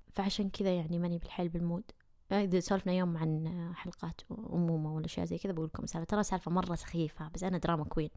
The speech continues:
تعرفون إيش دعوة، كل شيء يصيحني. تصدقون من تالي ما أتذكر متى آخر مرة صحت و-، فيعني، آه، متوقع مني. المهم بروح أشرب كوب العصفر السابع، و-، آم، اللي ما ضافني سناب شات ما أدري إيش تنتظرون،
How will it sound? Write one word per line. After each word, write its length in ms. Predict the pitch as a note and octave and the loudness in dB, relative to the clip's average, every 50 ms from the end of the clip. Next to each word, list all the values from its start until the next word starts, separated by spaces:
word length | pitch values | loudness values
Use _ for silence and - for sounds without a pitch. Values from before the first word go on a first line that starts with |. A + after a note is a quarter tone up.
| - - - - - - - - | -12 -18 -18 -20 -20 -20 -16 -8
تعرفون 300 | - D#3 - - F#3 D3+ | -6 -2 2 2 4 4
إيش 160 | C#3+ D3 - | 2 2 0
دعوة، 240 | - C3+ C3+ C#3 D#3+ | 0 0 0 0 -4
كل 100 | - - | -4 -2
شيء 140 | - - E3+ | -2 -2 0
يصيحني. 460 | - D#3+ D3+ D#3 - - D#3 D#3 - - - | 2 0 0 -2 -4 -4 -4 -6 -6 -6 -8
تصدقون 320 | - B3 - - D4 D4 | -8 -8 -2 0 2 4
من 180 | C#4 A#3 F#3+ F3+ | 4 4 2 2
تالي 260 | - G#3 G#3+ G3+ F#3 | 2 0 0 2 2
ما 140 | F#3+ A3+ A#3 | 0 0 0
أتذكر 460 | A#3 - F3 - - - E3 D#3+ E3+ | 0 -2 -4 -6 -4 -4 -4 -4 -2
متى 260 | D#3+ D#3+ - - - | -4 -4 -4 -4 -4
آخر 180 | D#3+ - - E3+ | -4 -4 -2 -2
مرة 160 | E3+ E3+ E3 | -2 -2 -2
صحت 380 | E3 - E3 - - - - - | -2 -6 -8 -10 -12 -14 -14 -14
و-، 40 | - - - - - - - - - _ _ _ _ _ _ _ _ _ - - - - | -14 -16 -20 -20 -20 -20 -20 -20 -20 _ _ _ _ _ _ _ _ _ -20 -18 -4 2
فيعني، 760 | - A3 A3 G#3+ G3 G#3 G#3+ G3+ G#3 G3+ - - - - - | 4 4 4 4 2 0 0 0 -2 -2 -4 -4 -6 -6 -8
آه، 60 | - - - - - - | -8 -10 -10 -10 -10 -8
متوقع 500 | - - - G3 - F#3+ E3 - - D3+ | -8 -6 -4 -2 0 0 0 0 -2 -2
مني. 220 | D#3 D#3 D3+ D3+ - - | -2 -2 -2 0 0 2
المهم 360 | A#3 G#3+ F#3 F3+ G3+ G#3+ G#3 - - - - - - - - - - - - - | 2 2 2 2 0 -2 -4 -6 -12 -12 -12 -12 -12 -12 -14 -18 -20 -20 -12 -6
بروح 220 | - G#3 G3+ F3 F#3 | -4 -2 -2 -2 -2
أشرب 260 | F3+ - - F3+ F3 - - - | -4 -4 -4 -6 -6 -8 -12 -4
كوب 200 | - F#3 E3+ E3+ | -2 2 2 4
العصفر 360 | E3 E3+ F3 - - - E3 | 2 2 0 -2 -2 -4 -4
السابع، 580 | D#3+ - - - E3 E3 E3 - G3+ G#3 A#3 A#3 - - - - - - - - - - - - - - - - - - - - - - | -4 -4 -2 0 0 0 2 0 -2 -2 -2 -6 -12 -18 -20 -20 -20 -20 -20 -20 -20 -20 -20 -20 -20 -20 -20 -20 -20 -20 -20 -18 -4 0
و-، 340 | F#3 F3+ F3+ F3 E3+ F3 | 2 2 2 2 2 2
آم، 560 | E3+ E3 D#3+ E3 D#3+ E3 D#3+ E3+ E3+ E3+ E3+ - - - | 2 2 2 2 2 0 0 -2 -4 -6 -8 -10 -6 -4
اللي 120 | F#3 E3+ F3+ | 0 4 6
ما 100 | F#3+ F#3 | 6 6
ضافني 280 | F#3+ F#3+ - G3 F3 | 6 6 4 2 -2
سناب 200 | - - E3+ D#3+ - - | -2 -2 -4 -2 0 0
شات 180 | F3+ F3+ - | 0 2 2
ما 60 | G#3 | 0
أدري 100 | G3+ F3 | 0 0
إيش 140 | D#3 - - | -2 -4 -6
تنتظرون، 520 | - D3+ D3 - - D3+ - D#3+ D#3 D#3+ | -6 -4 -2 -2 -2 -2 -2 -2 -2 -4